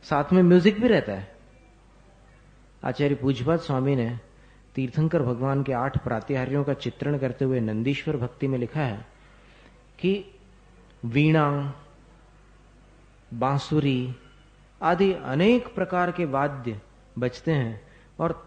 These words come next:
ताल दुंदुभि वाद्य से होती है। ताल जो होता है वो दुंदुभि बाजे का होता है। वहां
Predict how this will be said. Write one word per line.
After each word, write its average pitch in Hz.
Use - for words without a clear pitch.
ताल 202
दुंदुभि 160
वाद्य 117
से 117
होती 101
है। 110
ताल 160
जो 185
होता 185
है 190
वो 160
दुंदुभि 151
बाजे 127
का 127
होता 113
है। 151
वहां 147